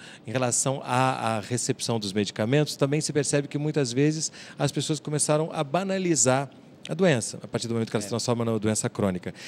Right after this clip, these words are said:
Speaker 1: Você percebe isso nas suas andanças pelo país, falando sobre esse assunto, que existe o, um lado que, que se reflete provavelmente na diminuição da prevenção?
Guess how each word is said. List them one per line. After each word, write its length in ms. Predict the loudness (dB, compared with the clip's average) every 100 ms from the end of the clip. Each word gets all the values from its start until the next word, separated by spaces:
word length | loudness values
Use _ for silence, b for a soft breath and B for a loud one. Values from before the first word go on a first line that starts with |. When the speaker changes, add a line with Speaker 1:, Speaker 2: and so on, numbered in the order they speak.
| B
Speaker 1:
Você 180 | 0 4
percebe 540 | 4 4 4 4 4
isso 300 | 4 2 -4 -6 B 0
nas 160 | 2
suas 300 | 4 2 4
andanças 480 | 4 8 6 6 2
pelo 180 | 2 2
país, 340 | 4 4 4
falando 260 | 2 0 0
sobre 200 | -2 0
esse 140 | 0
assunto, 480 | -2 -2 -4 -4 -10 B B B -6
que 200 | 0 2
existe 640 | 4 8 8 8 4 2
o, 80 | 0 0 -2 -2
um 300 | -4 -2 4
lado 640 | 6 6 6 4 2 2 B B B -20 -20 -18
que, 380 | -4 0 2 2
que 160 | 0 -6
se 200 | -4 -2
reflete 440 | -2 2 0 0
provavelmente 800 | -6 0 2 2 0 -2 -2 -2
na 240 | -2 -4 -6 B B
diminuição 480 | -4 -2 2 0 0
da 120 | -2
prevenção? 520 | 0 0 0 -2 -4